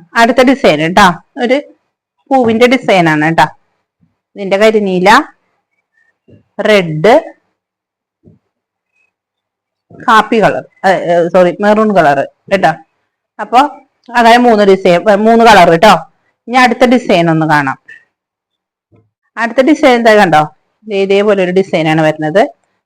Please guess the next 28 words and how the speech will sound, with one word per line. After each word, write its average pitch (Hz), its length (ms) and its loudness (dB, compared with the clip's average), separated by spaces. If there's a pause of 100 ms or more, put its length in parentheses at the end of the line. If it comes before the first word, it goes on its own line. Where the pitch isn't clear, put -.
(160)
നല്ലൊരു 202 220 -4
ഭംഗിയുള്ള 220 460 2
ഡിസൈൻ. 185 460 0
അപ്പൊ 170 140 -6
നമ്മൾ 240 380 0
ഈ 302 80 0
അച്ചറക്കിന്റെ 262 680 2
നൈറ്റി 285 340 2
മെറ്റീരിയലിന്റെ 240 580 0
ഒരു 277 80 2
പ്രത്യേകത 240 420 2
എന്താന്ന് 226 340 0
വെച്ച് 202 140 -2
കഴിഞ്ഞാല് 175 380 0 (640)
ടോപ്പ് 240 360 4
ഒക്കെ 330 120 0
സ്റ്റിച്ച് 320 380 -4
ചെയ്താല് 247 640 2 (120)
നല്ല 220 340 0
ഭംഗിയായിരിക്കും. 233 720 0 (800)
ഏ, 175 40 -6 (400)
പുറത്തേക്ക് 196 320 -2
പോവാനുള്ള, 214 800 2
ഏ, 208 180 4
ടോപ്പായിട്ട് 208 560 2
നമുക്ക് 196 160 -4
യൂസ് 202 300 -2
ചെയ്യാം. 175 280 0